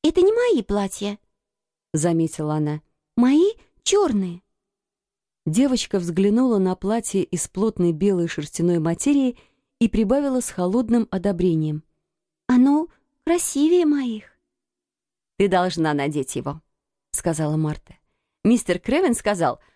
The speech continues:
'Я не хочу, чтобы в доме был ребёнок, одетый в чёрное, который бродил бы, словно заблудшая душа. Это сделает дом ещё печальнее. Оденьте её в цветное.'"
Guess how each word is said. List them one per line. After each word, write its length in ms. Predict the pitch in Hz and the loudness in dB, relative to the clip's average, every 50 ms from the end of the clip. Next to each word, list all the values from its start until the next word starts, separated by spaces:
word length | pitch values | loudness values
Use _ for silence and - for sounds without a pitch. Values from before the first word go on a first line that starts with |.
| _ _ - | _ _ -4
'Я 200 | - 180 180 175 | 0 0 2 2
не 120 | 180 190 | 2 -2
хочу, 420 | - - 175 151 - - 320 453 - | 0 -2 -2 -2 -2 0 0 0 0
чтобы 340 | - - 214 190 165 165 170 | 0 -2 -2 0 0 0 0
в 60 | 175 | 0
доме 340 | 165 185 185 175 170 170 165 | 2 2 2 2 2 0 0
был 200 | 147 165 165 165 | 0 0 0 2
ребёнок, 540 | 160 165 147 151 170 156 143 135 156 - | 0 0 2 2 2 2 2 -2 -2 -2
одетый 400 | 165 156 - 165 165 151 - 170 | -2 0 0 0 -2 0 0 -4
в 100 | 160 - | -4 -4
чёрное, 580 | - - 196 208 214 190 165 143 139 147 143 143 | -4 -2 0 2 2 2 0 0 -2 -2 -2 -2
который 340 | - 143 - - 170 165 160 | -2 -2 -2 0 0 0 0
бродил 500 | 139 156 156 143 147 156 220 247 226 165 | 0 0 0 0 0 0 0 2 2 2
бы, 120 | 160 160 | 0 -2
словно 440 | - - 165 160 160 160 156 156 - - _ _ - | -2 0 0 2 2 2 2 0 -2 -6 _ _ -6
заблудшая 680 | 175 180 175 156 151 165 175 165 139 - - 160 151 | 0 0 0 0 2 0 0 0 0 -2 0 0 0
душа. 580 | 147 165 165 - - - 143 151 156 135 135 - _ _ _ _ _ - | 0 0 -4 -2 0 0 2 2 2 0 -2 -6 _ _ _ _ _ -4
Это 200 | 180 170 - 170 | -4 -2 -2 -2
сделает 420 | 156 147 175 165 160 156 160 151 | 0 2 0 2 2 0 -2 0
дом 180 | 143 165 156 156 | 0 0 2 2
ещё 420 | 156 170 - - - 214 254 466 466 | 0 0 -2 -2 0 0 0 0 -2
печальнее. 760 | - 494 - - - 185 135 127 123 127 131 127 123 131 143 _ _ _ - | -6 -8 -6 0 0 0 0 0 -2 -4 -4 -4 -4 -6 -8 _ _ _ -4
Оденьте 640 | - 151 160 151 143 131 311 226 359 622 605 - 494 | -2 -2 -2 -2 -2 -2 0 0 0 -2 -4 0 2
её 200 | 427 311 285 214 | 4 4 4 2
в 80 | - - | 0 -6
цветное.'" 680 | - - 165 170 - - 175 160 147 139 123 - - | -8 -4 -4 -2 0 0 0 0 0 0 -4 -6 -10